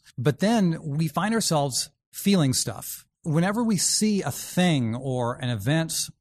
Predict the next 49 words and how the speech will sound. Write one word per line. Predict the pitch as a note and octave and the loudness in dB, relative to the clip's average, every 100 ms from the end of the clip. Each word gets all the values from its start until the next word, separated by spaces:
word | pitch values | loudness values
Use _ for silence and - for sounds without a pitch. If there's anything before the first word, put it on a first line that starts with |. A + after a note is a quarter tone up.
| - | -6
and | C#3 | -2
we | C3 | 0
start | D3+ B2+ | -2 -2
feeling | - D3+ C3 | -2 -2 -2
stuff, | - A2 F#2+ - - _ | -2 -6 -8 -10 -20 _
nine | B2+ C3+ D#3 | -2 0 0
out | E3 | -2
of | E3 | 0
ten | D#3+ | -2
times | - A2+ A2 A2 | -2 -4 -4 -6
it's | A2+ | -6
because | - A#2+ A#2 | -6 -4 -4
it's | B2 | -4
being | C3+ B2 | -2 -2
driven | G#2+ D3 C3+ | 0 0 0
by | A#2+ | -2
things | G#2 A#2+ A#2 | -2 -2 -2
underneath | - D3+ D#3 C#3 A2+ - | 0 2 4 4 0 -4
the | A#2 | -2
surface | C#3 A#2 A2+ - - | 0 -2 -2 -2 -2
element. | C3+ A#2+ G2 F2 - _ - - - - _ | -2 -4 -6 -10 -16 _ -20 -20 -20 -20 _
And | D#3 D3+ | 2 4
so | - E3 D#3+ C#3 B2+ C#3+ | 4 4 4 2 0 -4
the | C3 D3 | -2 0
surface | G#3 G#3+ E3 D#3+ - | 2 2 0 0 0
is | D#3 B2+ | -4 -4
what | B2+ C3 | -4 -4
I | |
refer | C3 - B2+ | -4 -4 -4
to | B2+ | -2
as | A#2 A2 - | -4 -6 -10
the | A2 C#3 C3 | -4 -2 -2
thing. | - C#3 G2 A2 C3+ _ _ _ - | 0 0 0 -6 -10 _ _ _ -10
It's | C3 - | -8 -4
being | C3+ D3 B2+ | -2 0 -2
driven | G#2+ F#3+ F#3+ F3 | -2 -2 2 0
by | C3 B2 B2 - _ | 0 -2 -4 -8 _
the | A#2 C3 | -4 -4
thing | - D3 C#3 | 0 0 0
under | C3+ C3 A#2+ | -2 -4 -4
the | A2+ | -6
thing. | - G2 G2 | -8 -8 -8
It's | - | -6
the | B2 | -4
layers | A2+ B2 B2 A#2+ | -2 -2 -2 -2
of | |
symbolism | - D#3 D3+ C3+ B2 A#2 A#2 | 0 0 0 0 -2 -4 -4
and | G#2+ | -6
context | G#2 C3 B2 B2+ A2+ G#2 - - | -4 -2 0 0 -4 -4 -8 -10